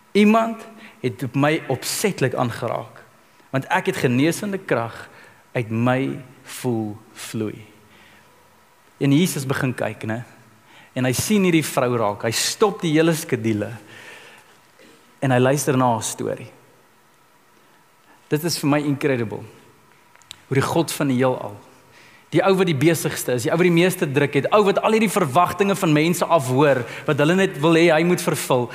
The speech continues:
kan stop te midde van dit alles en kan kyk na een persoon en sê, "Wow, ek is nou hier vir jou." En as gevolg van dat hy gekyk het en gaan luister laasweek se preek,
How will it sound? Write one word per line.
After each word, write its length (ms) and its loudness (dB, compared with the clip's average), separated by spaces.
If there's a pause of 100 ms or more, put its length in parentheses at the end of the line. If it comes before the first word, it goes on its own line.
(160)
kan 160 -2
stop 440 0
te 120 2
midde 240 2
van 160 0
dit 100 -4
alles 380 2
en 80 0
kan 160 0
kyk 320 0
na 160 2
een 160 0
persoon 400 0
en 80 0
sê, 380 2 (720)
"Wow, 320 0 (1300)
ek 140 -4
is 80 -2
nou 120 0
hier 100 0
vir 200 -8
jou." 160 -8 (1040)
En 100 2
as 160 2
gevolg 340 2
van 140 2
dat 100 4
hy 140 0
gekyk 260 0
het 140 -2
en 80 0
gaan 140 0
luister 240 2
laasweek 340 2
se 120 -4
preek, 400 -10